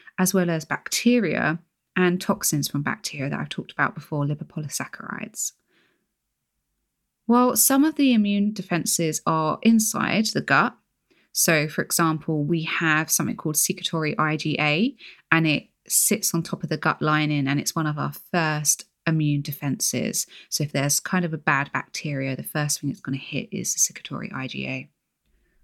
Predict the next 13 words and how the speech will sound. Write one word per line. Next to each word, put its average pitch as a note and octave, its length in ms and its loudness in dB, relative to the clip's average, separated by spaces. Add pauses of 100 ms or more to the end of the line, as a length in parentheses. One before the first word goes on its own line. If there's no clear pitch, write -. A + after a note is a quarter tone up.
(180)
There A#3 100 8
is A3+ 140 6
also B3 420 4
a G3 40 4
large F#3+ 320 4
amount E3+ 500 2
on F#3 120 8
the D4+ 100 6
outside C#3 480 0
of - 120 -10
the D3 240 0
gut - 220 0
lining, B2+ 420 0